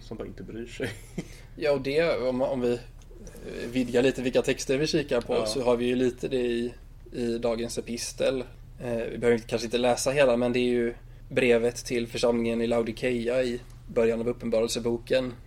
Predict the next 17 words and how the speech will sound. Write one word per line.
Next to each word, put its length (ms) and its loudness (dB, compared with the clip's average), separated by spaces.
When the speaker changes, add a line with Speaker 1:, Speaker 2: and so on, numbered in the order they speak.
Speaker 2:
där 640 4
Herren 360 4
säger 300 2
till 180 -4
församlingen 580 2
att 440 -6
jag 160 4
önskar 340 4
att 160 0
du 220 0
var 240 4
antingen 360 4
varm 240 6
eller 140 4
kall, 320 0
men 120 2
du 60 0